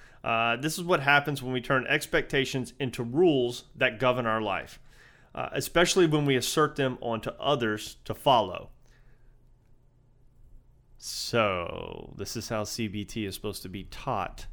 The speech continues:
and you're a therapist, and this is what you're supposed to follow. Here's your set of rules.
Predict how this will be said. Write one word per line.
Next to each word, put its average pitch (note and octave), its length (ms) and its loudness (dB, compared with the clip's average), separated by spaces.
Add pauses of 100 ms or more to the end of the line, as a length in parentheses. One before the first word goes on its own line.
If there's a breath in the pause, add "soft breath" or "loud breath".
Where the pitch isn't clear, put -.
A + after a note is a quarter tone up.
(160)
and F#2+ 400 -6
you're G#2 360 -2
a F#2+ 40 -6
therapist, G#2+ 640 -2
and F#2+ 160 -8
this F#2+ 140 -8
is G#2 180 -10
what G#2+ 200 -4
you're G2+ 140 -8
supposed - 280 -8
to - 60 -14
follow. A2 480 -4
Here's G#2+ 280 -4
your A#2+ 100 -6
set C#3+ 180 -2
of D#3+ 120 -2
rules. C#3 380 4